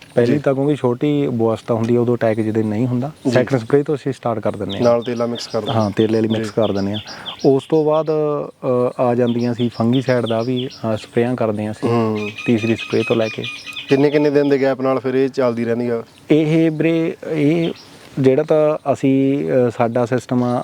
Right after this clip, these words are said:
Speaker 1: ਅਸੀਂ ਜਿਹੜੀਆਂ ਸਪਰੇਆਂ ਥੋੜ੍ਹੀਆਂ ਜਿਹੀਆਂ ਨਾਰਮਲ ਕਰਦੇ ਆ, ਵੀ ਜ਼ਿਆਦਾ ਕਾਸਟਲੀ ਨਹੀਂ ਕਰਦੇ।
Speaker 2: ਜੀ।
Speaker 1: ਜਿੱਦਾਂ ਕਹਿ ਦਈਏ ਆਪਾਂ ਸਸਤੇ ਰੇਟ ਵਾਲੀਆਂ ਕਰਦੇ ਆ, ਉਹਦੇ
Speaker 2: ਜੀ।
Speaker 1: ਕਰਕੇ ਉਹਨਾਂ ਦਾ ਰਿਜ਼ਲਟ ਜਿਹੜਾ ਦਸ ਤੋਂ ਬਾਰਾਂ ਦਿਨ ਦਾ ਹੁੰਦਾ ਨਾ।
Speaker 2: ਜੀ।
Speaker 1: ਅ, ਜੇ ਹੁਣ ਜ਼ਿਮੀਦਾਰ ਦੂਸਰੀ ਸਪਰੇਅ ਵਧੀਆ, ਮਤਲਬ ਕੰਪਨੀ ਦੀ ਆ, ਤੁਸੀਂ ਕਹਿ ਲਓ ਵੀ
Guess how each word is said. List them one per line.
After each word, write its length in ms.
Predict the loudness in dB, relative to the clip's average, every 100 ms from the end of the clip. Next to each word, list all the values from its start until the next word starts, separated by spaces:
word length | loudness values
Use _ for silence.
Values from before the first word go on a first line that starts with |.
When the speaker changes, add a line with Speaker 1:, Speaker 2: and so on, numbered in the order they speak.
| -2
Speaker 1:
ਅਸੀਂ 260 | 2 2
ਜਿਹੜੀਆਂ 280 | 2 2 0
ਸਪਰੇਆਂ 380 | -2 0 0 0
ਥੋੜ੍ਹੀਆਂ 360 | 0 0 2 2
ਜਿਹੀਆਂ 180 | 0
ਨਾਰਮਲ 600 | 2 2 2 2 0 -2 -2
ਕਰਦੇ 360 | -2 -2 -4
ਆ, 40 | -2
ਵੀ 140 | -2
ਜ਼ਿਆਦਾ 300 | 0 2 2
ਕਾਸਟਲੀ 460 | 0 -2 0 0 0
ਨਹੀਂ 100 | -2
ਕਰਦੇ। 300 | -2 -4 -6 -4
Speaker 2:
ਜੀ। 220 | 0 0 -2 -10 -16 -8 -2
Speaker 1:
ਜਿੱਦਾਂ 400 | 0 2 0 0
ਕਹਿ 120 | 0
ਦਈਏ 140 | 0 0
ਆਪਾਂ 180 | -2
ਸਸਤੇ 300 | -4 -4 -2
ਰੇਟ 160 | -2 -2
ਵਾਲੀਆਂ 240 | -2 -4
ਕਰਦੇ 260 | -4 -6 -6
ਆ, 40 |
ਉਹਦੇ 220 | -2 2 2
Speaker 2:
ਜੀ। 60 |
Speaker 1:
ਕਰਕੇ 240 | 2 0 0
ਉਹਨਾਂ 140 | 0
ਦਾ 60 | 0
ਰਿਜ਼ਲਟ 280 | 0 0
ਜਿਹੜਾ 260 | 0 -2 -2 -4 -2
ਦਸ 160 | 0 -2 -2
ਤੋਂ 100 | 0
ਬਾਰਾਂ 220 | 0 0
ਦਿਨ 180 | -2 -2
ਦਾ 80 | -4
ਹੁੰਦਾ 260 | -4 -4
ਨਾ। 100 | -4 -6 -4
Speaker 2:
ਜੀ। 180 | -2 -4
Speaker 1:
ਅ, 340 | -6 -12 -2 2 2 2 0
ਜੇ 220 | 2 2 4
ਹੁਣ 180 | 2
ਜ਼ਿਮੀਦਾਰ 400 | 0 0 2 0
ਦੂਸਰੀ 360 | 0 -2 0 0
ਸਪਰੇਅ 340 | 0 0 2
ਵਧੀਆ, 640 | 2 -2 0 0 0 -2 -4 -8 -6
ਮਤਲਬ 400 | -4 -2 -2 -2 -4 -8 -10 -8
ਕੰਪਨੀ 400 | -4 -2 -2 -2
ਦੀ 140 | 2 2
ਆ, 80 |
ਤੁਸੀਂ 220 | 0 -2 -2
ਕਹਿ 200 | 0 0
ਲਓ 140 | 2
ਵੀ 220 | 2 0